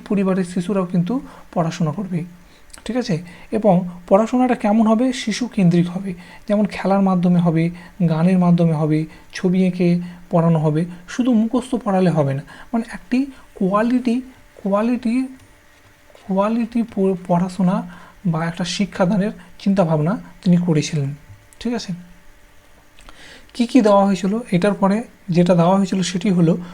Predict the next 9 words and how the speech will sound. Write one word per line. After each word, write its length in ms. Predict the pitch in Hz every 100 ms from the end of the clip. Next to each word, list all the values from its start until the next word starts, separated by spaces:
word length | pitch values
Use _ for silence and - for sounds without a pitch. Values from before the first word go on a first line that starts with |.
| - -
দুইটি 460 | 160 220 254 208 254 - _ -
পাকা 420 | - 190 196 233 233
রুম 320 | 175 196 214
প্রত্যেকটা 600 | 214 190 - 196 202 175
স্কুলে 320 | 175 - 175
প্রোভাইড 380 | 175 160 156 151
করা 180 | 170 143
হয়েছিল 360 | 139 180 208
বা 200 | 208 214